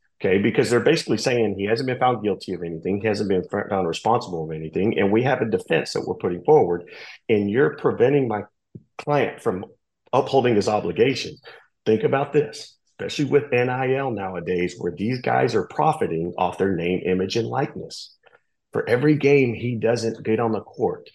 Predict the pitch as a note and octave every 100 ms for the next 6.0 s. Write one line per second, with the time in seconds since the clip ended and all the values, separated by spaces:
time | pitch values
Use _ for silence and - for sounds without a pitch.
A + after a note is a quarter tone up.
0 | _ _ F#2+ F2+ G#2+ A2+ B2+ A#2 - -
1 | C#3+ - G2+ F#2+ F#2 - F#2+ G2 G2 G2+
2 | A#2 C3+ A2 F#2 E2 D#2 E2 E2 E2 F2
3 | G2 G2+ A2+ A2+ B2+ C3+ D3+ G2+ E2 E2
4 | D#2+ F2+ G2 A2+ D#3 C3 - - - _
5 | _ - F#2+ G#2+ C#3+ C#3 A2+ G#2+ F2